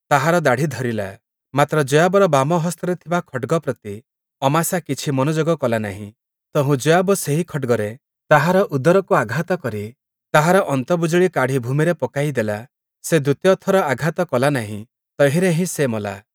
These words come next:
ଏଉତାରେ ଜୋୟାବ ଓ ତାହାର ଭ୍ରାତା ଅବିଷୟ ବିକ୍ରିର ପୁତ୍ର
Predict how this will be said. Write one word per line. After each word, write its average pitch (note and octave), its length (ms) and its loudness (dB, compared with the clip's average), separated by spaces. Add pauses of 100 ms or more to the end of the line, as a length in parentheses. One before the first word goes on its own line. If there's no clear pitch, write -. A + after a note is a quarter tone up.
(320)
ଏଉତାରେ F#3+ 400 4
ଜୋୟାବ E3 360 2 (180)
ଓ D#3+ 100 0
ତାହାର D3+ 360 -2
ଭ୍ରାତା E3+ 340 -2
ଅବିଷୟ B2+ 480 -4 (640)
ବିକ୍ରିର F#3+ 400 2
ପୁତ୍ର G3 300 0